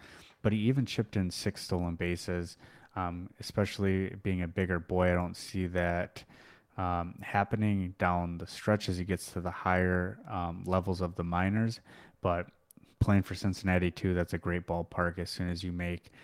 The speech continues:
the rise there. They have Tyler Stevenson. I don't expect to see him for three, four years, but I can't wait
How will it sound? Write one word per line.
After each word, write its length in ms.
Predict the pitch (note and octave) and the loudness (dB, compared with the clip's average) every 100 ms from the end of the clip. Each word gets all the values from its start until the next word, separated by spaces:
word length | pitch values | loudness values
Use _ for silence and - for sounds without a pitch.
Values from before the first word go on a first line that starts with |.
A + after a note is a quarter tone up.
| - - | -20 -6
the 100 | F2 | -2
rise 340 | F2 E2+ F2 | 2 2 2
there. 160 | F2+ E2+ | 0 0
They 120 | F2 | 2
have 100 | E2+ | 0
Tyler 320 | - F2+ F2 | 2 2 2
Stevenson. 760 | E2+ - G2 F#2 F2+ - F2+ G2 - - - - | -2 -2 0 0 0 0 -2 -4 -12 -20 -20 4
I 80 | A2 | 8
don't 160 | G2+ | 8
expect 380 | F2 - F2+ - | 4 2 2 2
to 60 | F#2+ | -4
see 240 | - F2+ | 0 4
him 240 | F#2+ F#2+ | 6 4
for 640 | F#2+ - F2 F2 E2 E2 - | 2 0 2 2 0 -4 -10
three, 300 | - - F2+ | -12 -4 -2
four 300 | F2 F#2+ F2 | 0 0 0
years, 400 | F2 F2 F2+ F2+ | 0 0 0 -2
but 260 | - E2+ E2+ - - - _ _ - | -6 -8 -8 -16 -20 -20 _ _ -8
I 60 | |
can't 280 | - G#2+ F#2 | 0 2 2
wait 380 | F#2 F2+ F2+ | 2 0 -2